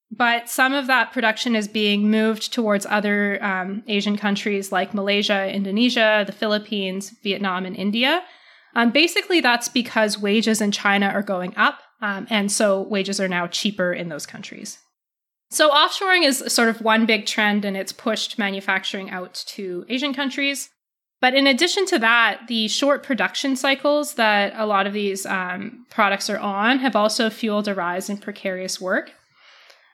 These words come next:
One example of this is that Chinese assembly factories will use student interns as a source of cheap and flexible labor.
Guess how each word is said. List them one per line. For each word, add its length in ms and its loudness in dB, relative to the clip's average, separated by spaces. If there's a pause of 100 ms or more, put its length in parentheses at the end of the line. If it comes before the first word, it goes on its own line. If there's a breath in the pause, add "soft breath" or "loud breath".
(120)
One 220 6
example 460 4
of 100 0
this 280 -2
is 240 -2
that 200 0
Chinese 480 4
assembly 460 -2
factories 560 -2
will 120 2
use 480 0
student 480 2
interns 720 -2
as 180 -8
a 60 -6
source 420 -2
of 220 -4
cheap 320 -6
and 160 -8
flexible 460 -8
labor. 340 -6